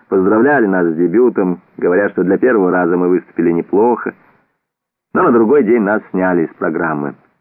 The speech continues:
Почему и кто снял, мы выяснить никак не могли. Наш художественный руководитель говорил, что это по инициативе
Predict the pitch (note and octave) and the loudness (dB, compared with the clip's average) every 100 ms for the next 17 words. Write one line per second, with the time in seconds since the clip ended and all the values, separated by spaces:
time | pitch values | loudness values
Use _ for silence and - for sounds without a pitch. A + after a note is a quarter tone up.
0 | _ _ _ F#2+ A#2+ F3+ G3+ A#2 - C3 | _ _ _ -4 0 2 2 0 0 -2
1 | C3+ A2+ A2+ F#2 G#2 F#2+ _ _ F#2+ F#2+ | -2 -4 -2 0 0 -2 _ _ 0 0
2 | E2+ F2 E2 F2+ - - D#2+ D2+ D2 - | 0 -4 -4 -4 -4 -4 -4 -4 -6 -8
3 | _ _ _ _ _ _ _ _ _ _ | _ _ _ _ _ _ _ _ _ _
4 | _ _ - G3+ - F#3+ G3+ F#3+ F#3 F#3+ | _ _ -4 -2 0 2 2 2 0 0
5 | F#3 E3+ F3 E3+ F3+ D#3+ D#3+ D#3+ E3 - | 0 0 0 0 0 0 2 4 2 0
6 | D#3+ D#3 D#3+ D#3+ D#3+ D3+ C#3+ D#3 D#3 E3 | 0 0 -2 -2 0 0 0 -2 2 4
7 | E3 | 2